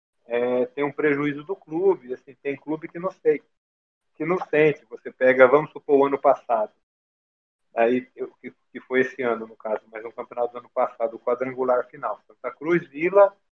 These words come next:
Brusque e, e, e Ituano. O Vila e o Santa Cruz,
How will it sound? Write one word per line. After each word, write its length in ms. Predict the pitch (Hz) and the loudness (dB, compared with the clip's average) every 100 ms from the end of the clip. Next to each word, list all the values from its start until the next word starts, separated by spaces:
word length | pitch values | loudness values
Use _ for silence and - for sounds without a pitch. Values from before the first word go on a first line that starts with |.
| _ _ | _ _
Brusque 720 | 135 151 190 185 - 196 180 - | 2 6 6 2 -6 -8 -8 -6
e, 180 | 160 - | -6 -4
e, 380 | 151 156 156 151 143 | 2 2 2 0 2
e 400 | 143 139 139 151 | 4 4 2 0
Ituano. 480 | - 139 120 107 _ _ _ _ _ _ _ _ | -2 0 0 0 _ _ _ _ _ _ _ _
O 240 | 165 220 160 | 2 4 4
Vila 500 | 151 147 131 120 - | 2 4 4 4 0
e 80 | 123 | -10
o 40 | |
Santa 300 | - 120 113 | -10 -12 -14
Cruz, 500 | - 143 226 220 - | -2 4 6 6 4